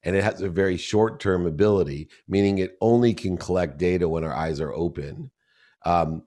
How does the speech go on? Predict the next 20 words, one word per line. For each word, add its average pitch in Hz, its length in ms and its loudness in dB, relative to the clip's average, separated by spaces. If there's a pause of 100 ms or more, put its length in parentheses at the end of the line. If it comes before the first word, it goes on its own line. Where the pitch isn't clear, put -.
(200)
and 95 180 2
it 98 280 -6
gets 98 240 0
interfered 101 580 0
with 85 220 -2
a 78 40 -4
lot 78 460 -2 (260)
with - 300 -6 (220)
unstable 85 640 -2
data 73 500 -6 (320)
determined 92 480 -2
by 78 140 0
what 78 140 -2
other 78 180 -4
people 76 320 -8
think, 76 380 -6
what's 71 260 -10
missing, 76 680 -6
our 71 120 -8
egos. 76 680 -8